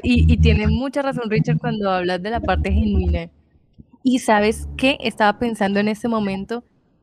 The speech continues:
creo que a uno le enseñan historia del arte, eh, le enseñan, no,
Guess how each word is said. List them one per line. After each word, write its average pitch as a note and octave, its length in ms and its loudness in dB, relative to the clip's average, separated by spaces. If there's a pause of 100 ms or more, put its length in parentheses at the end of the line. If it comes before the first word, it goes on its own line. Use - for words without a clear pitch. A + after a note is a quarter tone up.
(140)
creo A#3 160 -2
que C4+ 100 -4
a C4+ 60 0
uno A3+ 140 0
le A#3+ 120 0
enseñan G#3+ 640 -2
historia G3 480 0
del G3+ 140 4
arte, G3 460 -2 (280)
eh, A3 180 0
le A3 200 2
enseñan, C4 340 0
no, A#3+ 100 2